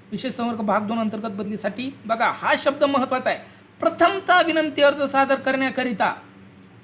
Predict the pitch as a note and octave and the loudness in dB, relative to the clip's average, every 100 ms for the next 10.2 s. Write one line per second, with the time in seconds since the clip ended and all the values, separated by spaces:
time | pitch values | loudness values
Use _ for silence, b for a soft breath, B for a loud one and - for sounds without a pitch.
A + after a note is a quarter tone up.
0 | - - - D3+ E3 C4 D4 A#3+ C4 C4 | -20 -20 -16 -10 0 4 4 2 -4 -4
1 | G3+ A3 A#3 D#4+ C#4+ B3+ B3+ A#3+ B3+ C4 | 0 2 4 2 0 -2 0 0 0 0
2 | B3 - A#3 A3+ A3 A3 G#3 G#3 A#3+ C4+ | -2 -2 -2 0 2 0 -2 -2 -2 -4
3 | - - - - - - - - - F#3 | -8 -20 -20 -20 -20 -20 -20 -20 -8 -2
4 | G#3+ C4 C4+ B3 A3+ - G3+ G#3 - G#3 | 0 2 0 0 -2 0 0 0 -2 -2
5 | G#3+ G3+ B3 A#3+ A3+ - F#3+ C4 A#3+ G#3+ | 0 0 0 0 -2 -2 -2 -4 0 0
6 | G3+ F3 F3+ A3 G#3 F#3+ - A#3+ A#3+ E3+ | 0 -2 -4 -4 -4 -4 -4 -2 -2 -2
7 | - C#4 C#4 G3+ - - - - G#3+ A#3 | 4 6 6 2 -8 -20 -12 -2 2 2
8 | G#3 G3 D#3+ G#3 A3+ B3 C4+ G3 G3 F#3+ | 2 0 0 0 0 0 -2 -2 -2 -2
9 | A3 G3 A#3 A3+ G#3 G3 G3+ G3+ G3 F3+ | -4 -6 -4 -2 -2 -4 -6 -6 -4 -4
10 | F3 F#3+ | -4 -8